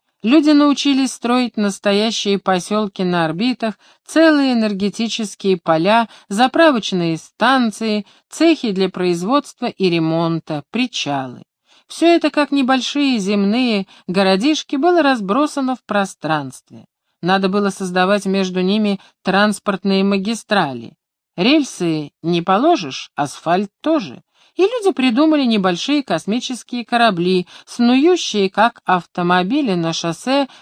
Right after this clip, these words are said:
с людьми, грузами, ценными бумагами, кредитными карточками, справками о рождении детей и прочими житейскими атрибутами.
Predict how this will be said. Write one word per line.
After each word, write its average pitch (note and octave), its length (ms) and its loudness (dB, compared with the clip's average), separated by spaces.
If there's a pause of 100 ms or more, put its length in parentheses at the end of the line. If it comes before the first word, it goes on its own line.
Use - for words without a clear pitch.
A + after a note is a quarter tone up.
с - 120 -10
людьми, F#3+ 600 2
грузами, A3 680 0
ценными G#3 580 0
бумагами, A3+ 800 0 (220)
кредитными B3+ 760 2
карточками, A#3+ 800 -2
справками G3 800 0
о E3+ 100 0
рождении F3 720 0
детей G3+ 560 -2 (240)
и A#3+ 160 2
прочими D4 720 0
житейскими G3+ 960 -2
атрибутами. D#3 920 -8